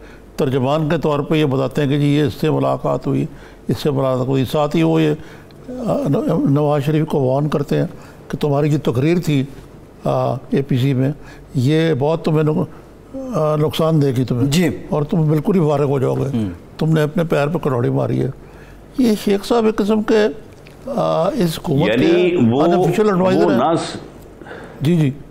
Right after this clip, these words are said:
Speaker 1: जी राणा साहब।
Speaker 3: नहीं, वो तो यानी जब ये बात, जब वो निज़ामी साहब ये बात करें, जब अगर मैं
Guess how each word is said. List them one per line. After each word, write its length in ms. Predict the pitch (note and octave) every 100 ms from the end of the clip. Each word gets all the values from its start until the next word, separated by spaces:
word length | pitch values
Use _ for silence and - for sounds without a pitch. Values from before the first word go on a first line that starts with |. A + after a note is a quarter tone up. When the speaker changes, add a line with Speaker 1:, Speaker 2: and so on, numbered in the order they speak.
| - - - - - - - - - - - - D3
Speaker 1:
जी 100 | E3+
राणा 160 | D#3+
साहब। 200 | A#2+ B2 F2+
Speaker 3:
नहीं, 360 | G2+ F3 F#3
वो 300 | A#2 A#2+ D#3
तो 340 | D#3 D3+ D3+ - C3
यानी 520 | G#2+ G2 G2+ B2 G2
जब 260 | G#2+ A2 F#2
ये 180 | G#2 E3+
बात, 540 | C3 A2 - - E2+ E2+
जब 300 | F#2 C3 C3
वो 540 | B2 A2 B2 C3 C3 C3
निज़ामी 460 | G#2 F2 F2+ A2
साहब 280 | A2 A#2 A2
ये 220 | F#2 C3+
बात 280 | D3 E2 D#2+
करें, 400 | - D2+ D#2+ C#2 - - - - - - - - D2+
जब 240 | E2+ A#2 B2+
अगर 300 | G#2 G2+ A#2
मैं 360 | G#2 F#2+ G#2